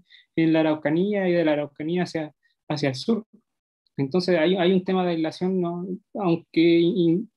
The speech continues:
invirtamos bastante en lo que es obviamente el,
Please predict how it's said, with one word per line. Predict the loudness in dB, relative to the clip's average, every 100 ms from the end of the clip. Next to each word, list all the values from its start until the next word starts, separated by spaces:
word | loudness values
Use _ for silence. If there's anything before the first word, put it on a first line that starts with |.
| 0
invirtamos | 2 4 2 0 -2 0
bastante | -4 -4 -4 -4 -2
en | 0
lo | 0
que | 0 0 0
es |
obviamente | 0 0 -2 -2 -6
el, | -6 -4 -4 -6